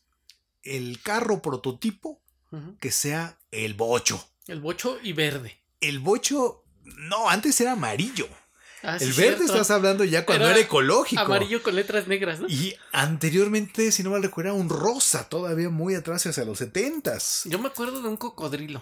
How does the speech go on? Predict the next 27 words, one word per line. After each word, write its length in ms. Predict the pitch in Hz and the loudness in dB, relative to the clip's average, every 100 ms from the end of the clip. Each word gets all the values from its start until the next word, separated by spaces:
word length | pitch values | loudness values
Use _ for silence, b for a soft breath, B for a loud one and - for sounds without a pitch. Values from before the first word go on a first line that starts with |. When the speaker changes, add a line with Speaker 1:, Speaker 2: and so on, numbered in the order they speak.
| - | -2
Speaker 1:
Ah, 80 | 147 | 2
bueno, 220 | 151 196 | 4 4
Speaker 2:
Bueno, 20 | |
Speaker 1:
ese 80 | 180 | 4
Speaker 2:
del 80 | 175 | 4
que 60 | 165 | 6
Speaker 1:
todavía 240 | 151 156 | 6 8
Speaker 2:
llamaban 180 | 151 151 | 8 8
el 40 | 151 | 8
Speaker 1:
era 380 | 147 139 127 | 6 6 4
Speaker 2:
cocodrilo, 280 | 120 120 170 160 | 2 2 2 2
¿no? 60 | 214 | 2
Speaker 1:
sesentas, 600 | 170 180 233 160 104 - | 2 0 -2 -2 -4 -4
cincuentas. 1120 | - - 110 104 147 185 220 180 123 175 185 | -8 -6 -6 -6 -6 -4 -6 -6 -6 -6 -10
Speaker 2:
Ajá. 100 | B B B B | B B B B
Speaker 1:
Pero, 380 | - 120 120 - _ _ _ b b _ _ | -6 -4 -6 -10 _ _ _ b b _ _
pero 240 | - 143 131 - | -4 -4 -4 -6
tú 80 | |
recordarás, 760 | 311 349 175 113 104 147 160 - B B B B - _ | -4 -2 -2 -2 -2 -2 -2 -6 B B B B -20 _
eh, 380 | - - - - _ _ _ | -20 -20 -20 -20 _ _ _
o 40 | - | -14
sea, 180 | - 135 | -4 -2
esa 200 | 160 208 | 0 -2
incongruencia. 720 | - 110 113 131 135 101 - | -4 -8 -4 -4 -4 -6 -12
Tenemos 420 | 123 143 180 151 | -12 -6 -4 -4
una 240 | 160 185 160 | -6 -6 -6
ciudad 320 | 131 156 | -4 -4